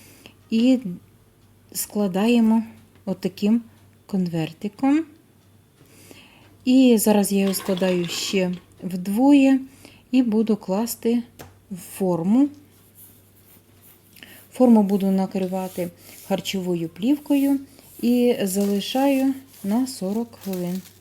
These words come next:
Пройшло сорок хвилин, починаємо перше складання. В руки намочую в воду і починаю, е, складати з усіх чотирьох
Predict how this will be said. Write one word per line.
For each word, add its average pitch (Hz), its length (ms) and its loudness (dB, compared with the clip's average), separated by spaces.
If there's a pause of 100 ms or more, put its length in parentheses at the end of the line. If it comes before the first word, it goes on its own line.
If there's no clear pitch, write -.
(2250)
Пройшло 214 400 -2
сорок 175 360 -4
хвилин, 190 460 -2 (280)
починаємо 185 840 -2
перше 175 320 -8
складання. 160 760 -6 (440)
В 175 280 -4
руки 190 240 -4
намочую 170 580 -4
в 160 180 -14
воду 202 360 -2 (500)
і 269 160 2
починаю, 208 880 -2 (480)
е, 175 380 -4
складати 170 880 -4 (1200)
з 180 160 -8
усіх 240 420 -8
чотирьох 185 580 -8